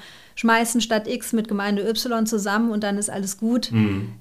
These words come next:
Speaker 1: Da können wir, äh, aus dem Rheinland-Pfalz Ihnen den Rat geben, so einfach ist es nicht und es wird nicht so einfach funktionieren können.
Speaker 2: Können Sie den letzten Punkt vielleicht noch kurz erläutern? Also welche Erfahrungen haben Sie vielleicht gegenteilig gemacht, wenn es nicht aus einem Guss ist? Also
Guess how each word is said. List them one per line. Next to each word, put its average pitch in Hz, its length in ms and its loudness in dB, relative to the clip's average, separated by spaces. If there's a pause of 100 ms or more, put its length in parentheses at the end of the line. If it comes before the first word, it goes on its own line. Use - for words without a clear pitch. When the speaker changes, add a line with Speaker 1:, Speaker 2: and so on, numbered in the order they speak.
(280)
Speaker 1:
Da 214 180 2
können 240 300 0
wir, 220 60 2
äh, 214 460 0
aus 202 180 -2
dem 208 100 0
Rheinland-Pfalz 202 680 -4
Ihnen 208 120 -2
den 202 120 -4
Rat 190 240 -4
geben, 202 240 -2
so 190 120 -6
einfach 190 420 -6
ist 190 100 -6
es 180 140 -8
nicht 214 260 -2
und 202 60 -2
es 185 120 -6
wird 175 200 -6
nicht - 180 -8
so - 140 -10
einfach 170 280 -8
funktionieren 185 720 -4
können. 196 320 -8 (480)
Speaker 2:
Können 98 160 -4
Sie 98 100 -6 (280)
den 104 100 6
letzten 139 300 2
Punkt 139 200 2
vielleicht 117 220 -2
noch 113 140 2
kurz 139 200 2
erläutern? 117 460 0
Also 98 240 -4
welche 101 320 -4
Erfahrungen 104 280 -2
haben 107 80 2
Sie 107 100 0
vielleicht - 280 -6
gegenteilig 107 460 0
gemacht, 92 220 -6
wenn 101 80 0
es 90 100 -8
nicht 123 200 2
aus 104 140 -2
einem 95 260 -2
Guss 90 240 -6
ist? - 180 -10
Also 95 200 -4